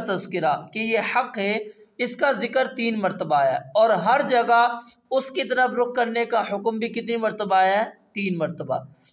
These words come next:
तो इससे इस हुक्म की ताकीद और इसकी शान बिल्कुल वाज़े हो रही है।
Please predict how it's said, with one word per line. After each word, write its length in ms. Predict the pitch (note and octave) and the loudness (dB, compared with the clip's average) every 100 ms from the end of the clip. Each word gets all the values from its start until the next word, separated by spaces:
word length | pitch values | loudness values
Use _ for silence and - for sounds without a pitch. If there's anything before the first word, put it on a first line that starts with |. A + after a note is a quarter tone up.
| - | -6
तो 100 | A#3+ | -4
इससे 440 | C4 B3+ - C4+ C#4 C#4 | -2 -4 -2 2 2 2
इस 160 | B3 - G3+ | -4 -6 -8
हुक्म 300 | G#3+ C4 A#3+ | -4 -4 -4
की 140 | B3 B3 | -6 0
ताकीद 800 | G#3+ G3+ G3+ G#3+ A3+ A#3+ A#3+ - - _ - | 4 4 2 -4 -2 -2 -4 -10 -20 _ 0
और 320 | F#3+ A3 - | 4 4 2
इसकी 360 | G#3+ G3 - A#3 | -8 -10 -6 -4
शान 500 | - G#3 G3+ G#3+ G#3+ | 0 2 4 2 0
बिल्कुल 420 | G3+ A#3+ A#3 G#3+ | 0 0 0 -2
वाज़े 300 | F3 E3+ D#3+ F#3+ | 2 2 2 -2
हो 120 | D#3+ | 0
रही 240 | D#3 D3 | 0 -2
है। 140 | C#3 | -6